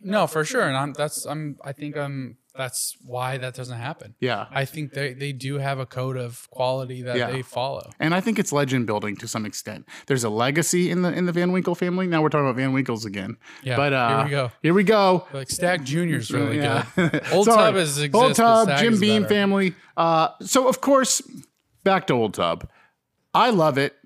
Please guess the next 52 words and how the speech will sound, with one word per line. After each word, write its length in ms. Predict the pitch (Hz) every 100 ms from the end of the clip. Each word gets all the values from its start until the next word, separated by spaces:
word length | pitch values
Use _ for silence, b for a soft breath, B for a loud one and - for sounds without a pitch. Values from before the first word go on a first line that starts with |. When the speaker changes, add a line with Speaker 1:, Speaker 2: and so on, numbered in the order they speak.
| _
Speaker 2:
I 220 | 147 196 247
happen 320 | 220 220 220
to 80 | 190
like 440 | 151 190 165 - -
all 300 | 143 151 165
the 100 | 156
Beam. 280 | 139 151 160
Not 180 | 170 165 - _ _ -
everything. 760 | 233 214 131 113 101 98 170 B B B
I 80 | 117
don't 100 | 131
know 60 | 139
about 180 | 135 131
their 100 | 120
namesake, 460 | 123 170 - 107 -
to 60 |
be 100 | 123
honest. 300 | 110 120 131
I 60 | 127
haven't 200 | 123 123
had 160 | 143
a 40 | 139
ton 160 | 147
of 120 | 123 110
Jim 280 | 117 135
Beam 220 | 123 131 127
itself, 680 | 101 175 165 139 - - _
but 280 | 143 135 - - -
Speaker 1:
I 40 |
Speaker 2:
it 20 |
Speaker 1:
think 100 | 147
you'd 80 | 180
Speaker 2:
seems, 200 | - 247
Speaker 1:
like 100 | 226
it. 100 | 185
Speaker 2:
I 120 | 214
seem 240 | 262 330 339
to 140 | 233
like 380 | 208 269 285 - _ _ _ _ _ _ _ _ _
a 80 | 170
lot 260 | 190 190 226
of 80 |
stuff 220 | 208 233 214
from 220 | 220 202
Jim 200 | 214 214
Beam, 260 | 247 254 196
and, 180 | 175
and 120 | 185 185
Old 140 | 214
Tub 180 | - 220
is 140 | 220 175
no, 640 | 196 214 220 214 208